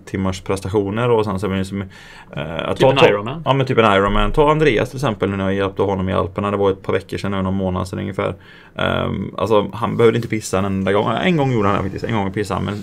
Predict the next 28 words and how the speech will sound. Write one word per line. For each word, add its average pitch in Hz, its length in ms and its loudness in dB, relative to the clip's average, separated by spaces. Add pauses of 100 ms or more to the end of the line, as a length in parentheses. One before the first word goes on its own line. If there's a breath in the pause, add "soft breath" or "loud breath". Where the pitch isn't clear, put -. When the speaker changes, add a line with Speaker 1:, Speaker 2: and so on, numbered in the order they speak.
Speaker 1:
efter - 460 -2
väl 143 180 2
målgången, 98 840 0
när 90 80 -2
han 98 100 0
skulle 95 180 -2
göra 92 160 4
själva 92 200 -6
dopingtestet, 95 880 -4 (460 loud breath)
jag - 100 -12
tror 107 100 -4
det 107 60 -4
tog 98 220 -6 (480 soft breath)
med - 160 -12
tre 104 320 2
liter 98 460 0
och 98 80 0
fyra 95 480 -2
timmar 98 340 -2
innan 113 180 -2
han 95 100 -2
kunde 90 180 -2
liksom 90 320 -6
klämma 92 260 0
fram 90 240 0
något 90 260 -8
piss. - 420 -8 (140)
Speaker 2:
Mm. 123 180 -2